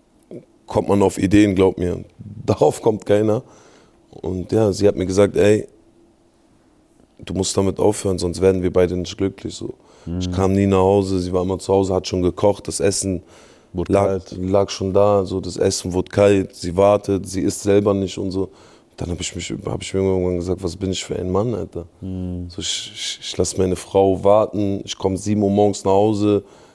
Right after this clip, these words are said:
Speaker 1: ich leg mich da so voll, äh, komisch so auf, auf meinen Film hin und tu am nächsten Tag, als wäre nichts gewesen, entschuldige mich und das mach ich ein Jahr lang. Das geht doch gar nicht, irgendwann haut sie ab und ich wollte sie nicht verlieren.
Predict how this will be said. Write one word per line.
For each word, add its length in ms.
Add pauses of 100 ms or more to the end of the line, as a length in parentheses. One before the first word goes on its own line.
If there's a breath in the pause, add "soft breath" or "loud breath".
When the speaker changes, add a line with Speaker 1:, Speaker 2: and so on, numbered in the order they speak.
(120)
Speaker 1:
ich 160
leg 160
mich 120
da 140
so 140
voll, 500
äh, 240 (380)
komisch 380
so 280 (160)
auf, 260
auf 180
meinen 180
Film 340
hin 260 (480 soft breath)
und 200
tu 340 (800)
am 180
nächsten 260
Tag, 200
als 160
wäre 100
nichts 220
gewesen, 400
entschuldige 480
mich 240
und 160
das 100
mach 160
ich 100
ein 180
Jahr 180
lang. 160 (340 soft breath)
Das 220
geht 200
doch 100
gar 120
nicht, 120
irgendwann 280
haut 160
sie 140
ab 200
und 60
ich 140
wollte 180
sie 80
nicht 140
verlieren. 400